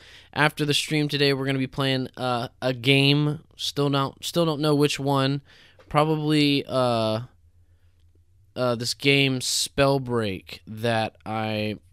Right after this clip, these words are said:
recently started playing, which is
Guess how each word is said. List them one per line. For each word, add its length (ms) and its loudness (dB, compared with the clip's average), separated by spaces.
recently 600 0
started 340 -2
playing, 460 -4
which 240 -6
is 220 -6